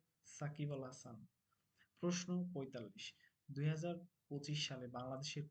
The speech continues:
কোন মহাকাশ প্রকল্প হাতে নিয়েছে? সঠিক উত্তর বঙ্গবন্ধু স্যাটেলাইট টু।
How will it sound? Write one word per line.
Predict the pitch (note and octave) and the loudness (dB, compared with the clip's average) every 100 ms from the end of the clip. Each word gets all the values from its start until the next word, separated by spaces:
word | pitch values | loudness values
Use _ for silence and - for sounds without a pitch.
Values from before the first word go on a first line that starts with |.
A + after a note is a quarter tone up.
| - | -4
কোন | F3 E3+ | -6 -6
মহাকাশ | C3 C#3+ D3 D3+ - - - | -4 -2 0 0 -2 -6 -4
প্রকল্প | D3 - D3 D3 | -4 0 0 0
হাতে | D#3 D3 B2+ - C3+ | -2 -2 -4 -4 -4
নিয়েছে? | C3 B2+ - - - - - - | -4 -6 -8 -10 -16 -20 -20 -8
সঠিক | - D#3+ E3 | 2 4 6
উত্তর | E3 E3+ | 2 0
বঙ্গবন্ধু | D#3 C3+ C3+ C#3 C#3+ D3 D3 | 0 0 -4 -4 0 2 4
স্যাটেলাইট | D3 - - C3 C3+ C3+ - | 2 0 -4 -2 -4 -6 -10
টু। | D3 | -12